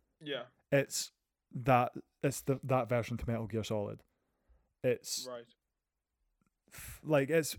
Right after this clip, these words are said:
Speaker 2: it looks like Metal Gear Sol-, like, or it looks like Metal Gear, which was the original ones. Uh,
Speaker 1: Uh-huh.
Speaker 2: and the protagonist looks like Solid Snake, but he's called, like,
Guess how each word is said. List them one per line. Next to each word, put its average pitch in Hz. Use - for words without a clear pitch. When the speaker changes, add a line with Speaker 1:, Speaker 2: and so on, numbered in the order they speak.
Speaker 2:
it 165
looks 160
like 131
Metal 120
Gear 123
Sol-, 113
like, 139
or 139
it 131
looks 139
like 131
Metal 120
Gear, 107
which 107
was 110
the 113
original 101
ones. 101
Uh, -
Speaker 1:
Uh-huh. 117
Speaker 2:
and 135
the -
protagonist 131
looks 127
like 120
Solid 117
Snake, 113
but 120
he's 110
called, 110
like, 110